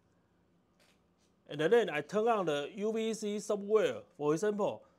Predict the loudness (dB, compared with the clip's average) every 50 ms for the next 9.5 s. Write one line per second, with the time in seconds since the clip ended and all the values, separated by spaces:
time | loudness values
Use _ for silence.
0 | _ _ _ _ _ _ _ -4 -2 0 4 4 4 2 2 2 0 0 0 -2
1 | -8 -16 -20 -20 _ _ _ _ _ _ _ _ _ _ _ _ _ _ _ _
2 | _ _ _ -8 -6 -4 -2 -2 -4 -4 -8 -14 _ _ _ _ _ _ _ _
3 | _ _ _ _ _ _ _ _ _ _ _ _ _ _ _ _ _ _ -4 -2
4 | -2 -2 -2 -4 -10 -16 -18 -20 _ _ _ _ _ _ _ _ _ _ _ _
5 | _ _ _ _ _ _ _ _ _ _ _ _ _ _ _ _ _ _ _ _
6 | _ _ _ _ _ _ _ _ _ _ _ _ _ _ _ _ _ _ _ _
7 | _ _ _ _ _ _ _ _ _ _ _ _ _ _ _ _ _ _ _ _
8 | _ _ _ _ _ _ -8 -6 -2 -2 0 0 0 -2 2 2 4 4 6 4
9 | 4 4 4 4 4 4 4 2 0